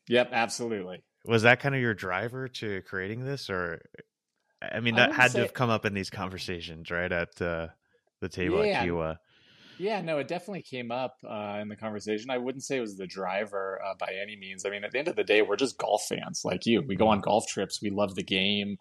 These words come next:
Speaker 1: You know, it's, it's more than just a game. It's something that brings you together with your friends, like you said, with your family. And, uh, just as a golf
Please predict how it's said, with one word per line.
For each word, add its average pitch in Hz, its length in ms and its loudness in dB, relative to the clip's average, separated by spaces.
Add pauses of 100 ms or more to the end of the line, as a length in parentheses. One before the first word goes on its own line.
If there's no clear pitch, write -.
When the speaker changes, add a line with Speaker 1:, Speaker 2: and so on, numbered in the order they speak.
(160)
Speaker 1:
You 101 140 -12
know, 92 300 -6
it's, 92 280 -8
it's - 200 -14
more 107 300 0
than 104 100 0
just 101 200 -4
a - 20 -4
game. 95 300 0
It's - 100 -4
something 190 220 -4
that 185 120 -2
brings 190 220 0
you 196 80 2
together 98 300 0
with - 100 -4
your 98 180 -8
friends, 95 340 2
like 95 180 2
you 95 120 -2
said, 95 280 0
with 92 100 -6
your - 100 -10
family. 95 560 -2 (400)
And, 98 460 0
uh, 98 180 0
just 104 220 -4
as 127 80 0
a 113 60 0
golf 101 320 2